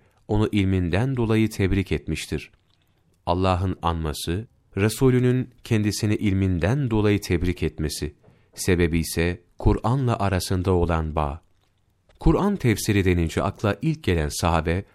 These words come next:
Abdullah İbni Abbas radıyallahu an, sahabenin en gençlerinden biriydi. Allah Resulü sallallahu aleyhi ve sellem vefat ettiğinde henüz buluğ çağındaydı. Bedir ashabının olduğu meclislerde bulunuyor,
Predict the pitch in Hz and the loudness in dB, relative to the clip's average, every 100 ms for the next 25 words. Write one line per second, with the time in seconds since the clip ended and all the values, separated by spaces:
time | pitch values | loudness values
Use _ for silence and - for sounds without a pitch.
0 | _ _ 107 110 113 113 117 110 165 160 | _ _ 0 2 2 2 0 0 -4 -2
1 | 147 120 123 131 123 - 82 82 82 80 | -2 -2 -2 -2 -2 0 0 2 0 2
2 | 82 78 80 85 104 - _ _ _ - | 0 2 0 0 -2 -6 _ _ _ -2
3 | 147 135 135 135 123 - 190 160 123 110 | 0 2 2 2 0 0 -2 2 2 0
4 | - 104 98 95 92 85 80 76 76 - | 0 0 2 2 2 2 0 0 -4 -8
5 | _ _ _ - - 90 95 90 90 - | _ _ _ -20 -2 0 0 -2 -4 -2
6 | 92 87 - 85 85 80 95 98 92 90 | -2 -2 -2 -2 -2 0 -2 -2 -2 -2
7 | 80 85 80 - 85 85 80 73 - 87 | -2 -2 -2 -2 0 0 0 -2 0 -2
8 | - 82 - 85 82 90 - _ _ - | 0 -2 0 -2 0 -2 -4 _ _ -2
9 | 160 156 123 117 120 101 87 78 78 76 | 2 2 2 4 4 4 2 2 0 0
10 | 73 76 69 _ _ _ _ - 82 95 | -2 -4 -8 _ _ _ _ -2 2 2
11 | 90 80 - 87 82 90 147 135 117 117 | 2 0 0 0 0 0 2 2 4 2
12 | 107 101 95 95 - 90 85 78 78 76 | 4 0 0 -2 0 0 0 -2 -2 0
13 | 73 76 | 0 0